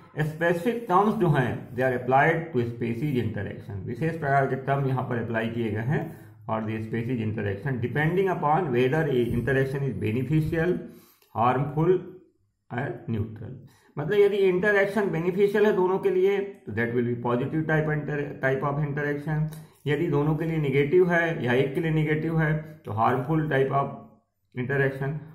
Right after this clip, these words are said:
और यदि मान लीजिए दोनों को प्रभावित नहीं करता interaction तो that is called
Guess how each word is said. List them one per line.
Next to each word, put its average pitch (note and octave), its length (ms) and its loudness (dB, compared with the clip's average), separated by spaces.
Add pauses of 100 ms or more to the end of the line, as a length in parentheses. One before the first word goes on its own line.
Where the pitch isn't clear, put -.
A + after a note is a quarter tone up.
(200)
और F3+ 280 4
यदि F3+ 280 2
मान E3+ 240 2
लीजिए E3+ 240 -2
दोनों D3+ 360 0
को G3+ 80 0
प्रभावित F3+ 440 2
नहीं F3 200 -4
करता E3 260 -2
interaction D3+ 680 -4 (100)
तो A#2 60 -10
that A#2+ 220 -2
is C3 100 -6
called B2+ 320 0